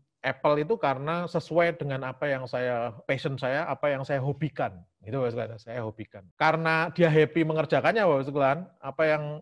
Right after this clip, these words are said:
eh, kemudian terjadi? Dia ngomong, "Ini produk Apple ini terlalu banyak," gitu, ya. Ini sudah saya omongin ke John Sculley sejak era-era tahun sembilan belas delapan puluh, gitu, ya, tapi dia nggak mau percaya. Kemudian dibatasi produk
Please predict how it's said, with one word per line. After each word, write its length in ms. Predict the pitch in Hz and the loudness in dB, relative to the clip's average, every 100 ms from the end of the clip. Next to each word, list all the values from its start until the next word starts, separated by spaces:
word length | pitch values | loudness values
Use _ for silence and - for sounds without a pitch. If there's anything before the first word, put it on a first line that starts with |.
| - | -4
eh, 160 | 143 | -4
kemudian 400 | 139 143 139 135 | -4 -6 -2 -2
terjadi? 560 | 127 180 180 170 160 165 | -2 -2 0 0 -2 -2
Dia 160 | 156 165 | 2 4
ngomong, 320 | 175 175 175 | 6 4 4
"Ini 160 | 190 | 2
produk 320 | 240 214 165 151 | 4 6 6 4
Apple 320 | 156 170 185 | 4 4 4
ini 80 | 240 | 4
terlalu 320 | 220 170 160 | 6 6 6
banyak," 720 | 139 151 156 127 117 - 104 | 4 2 0 -2 -6 -10 -12
gitu, 160 | 110 110 | -8 -4
ya. 80 | 110 | -4
Ini 160 | 123 202 | -2 -2
sudah 240 | - 139 | 0 2
saya 160 | 147 139 | 4 4
omongin 720 | 143 151 160 156 156 156 151 | 2 0 -2 -4 -6 -8 -8
ke 160 | - 143 | -6 -2
John 240 | 131 117 | 0 -2
Sculley 320 | - 147 147 | -4 -4 -4
sejak 240 | - 92 110 | -2 -2 -2
era-era 400 | 117 113 117 113 | -2 0 -2 -2
tahun 240 | 117 117 | -2 -4
sembilan 240 | 113 107 | -8 -10
belas 240 | 104 107 - | -6 -8 -6
delapan 320 | 104 101 104 | -10 -10 -4
puluh, 320 | 156 165 156 139 | 0 4 4 2
gitu, 80 | 120 | 0
ya, 160 | 120 | -2
tapi 240 | 123 120 139 131 | -2 -6 -8 -10
dia 160 | 110 127 | -6 -6
nggak 160 | 113 104 | -6 -10
mau 160 | 104 | -12
percaya. 480 | - 95 117 113 104 - | -14 -10 -6 -6 -8 -10
Kemudian 320 | 117 107 170 | -10 0 0
dibatasi 640 | 143 127 113 123 139 - 156 _ | 0 -2 0 0 -2 -4 -8 _
produk 400 | 143 139 - | -4 -4 -2